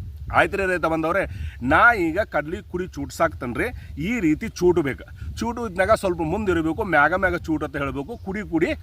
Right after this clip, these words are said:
ಚುಟ್ಕೊಂಡಿರ್ಬೇಕ್ರಿ. ಇಲ್ಲಿ ನೋಡತ್ತೀರ ನೋಡ್ರಿ ನೀವು, ಈ ರೀತಿ ಕಡ್ಲಿ ಕುಡಿ ಚೂಟ್ ಆತಾರ್ರಿ. ಈ ರೀತಿ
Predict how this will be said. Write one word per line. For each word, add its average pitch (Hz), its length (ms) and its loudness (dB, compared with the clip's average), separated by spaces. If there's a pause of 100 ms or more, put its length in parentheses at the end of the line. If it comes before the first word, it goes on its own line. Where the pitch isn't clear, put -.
(200)
ಚುಟ್ಕೊಂಡಿರ್ಬೇಕ್ರಿ. 170 760 0
ಇಲ್ಲಿ 131 160 0
ನೋಡತ್ತೀರ 185 340 2 (100)
ನೋಡ್ರಿ 156 240 -2
ನೀವು, 180 160 0 (160)
ಈ 208 40 -6 (120)
ರೀತಿ 135 200 -6 (100)
ಕಡ್ಲಿ 139 200 0 (100)
ಕುಡಿ 160 180 -6
ಚೂಟ್ 220 220 4
ಆತಾರ್ರಿ. 95 280 -4 (1300)
ಈ - 20 4 (140)
ರೀತಿ 226 240 -4